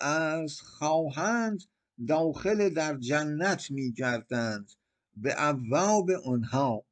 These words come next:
و می‌بینند سعی صراط را که اوسع است از ما بین سماع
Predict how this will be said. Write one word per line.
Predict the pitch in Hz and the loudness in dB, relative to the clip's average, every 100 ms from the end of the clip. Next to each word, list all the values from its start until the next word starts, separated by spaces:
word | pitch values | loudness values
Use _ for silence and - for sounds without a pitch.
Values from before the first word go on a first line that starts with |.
| - 113 | -8 2
و | 165 | 2
می‌بینند | 165 233 277 208 185 175 156 151 139 127 120 - _ _ | 4 2 2 0 0 0 0 0 2 0 -4 -8 _ _
سعی | - - 156 147 190 175 147 | -12 -4 -2 4 6 6 6
صراط | 123 - 143 147 190 233 220 - | 0 0 4 6 6 4 0 -2
را | 180 170 160 - _ _ - | 0 0 -2 -6 _ _ -10
که | 160 - | -4 0
اوسع | 147 143 - | 0 0 2
است | 190 170 139 120 - - | 2 2 0 -4 -8 -6
از | 143 110 | -4 -2
ما | 120 143 143 | -2 0 0
بین | 127 110 170 226 190 165 143 _ _ _ | 0 2 4 4 2 0 -4 _ _ _
سماع | - - 147 147 170 196 180 | -12 -4 0 2 2 2 2